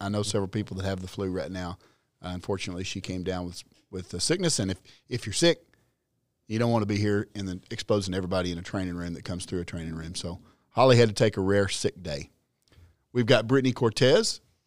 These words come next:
who is her assistant athletic trainer at North Forney High School. And we've got a student athletic trainer that's gonna introduce herself to us right now.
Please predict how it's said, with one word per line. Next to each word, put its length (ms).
who 160
is 140
her 160
assistant 580
athletic 440
trainer 440
at 160
North 320
Forney 220
High 180
School. 400
And 240
we've 140
got 160
a 40
student 300
athletic 280
trainer 240
that's 200
gonna 160
introduce 440
herself 400
to 180
us 180
right 320
now. 220